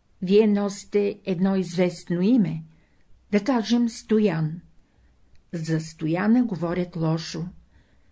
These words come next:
Вие веднага се докачите. Стояновци има хиляди в България.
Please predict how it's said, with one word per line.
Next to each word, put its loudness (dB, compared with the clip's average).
Вие 2
веднага 2
се -2
докачите. -4
Стояновци 0
има 4
хиляди 0
в -6
България. -4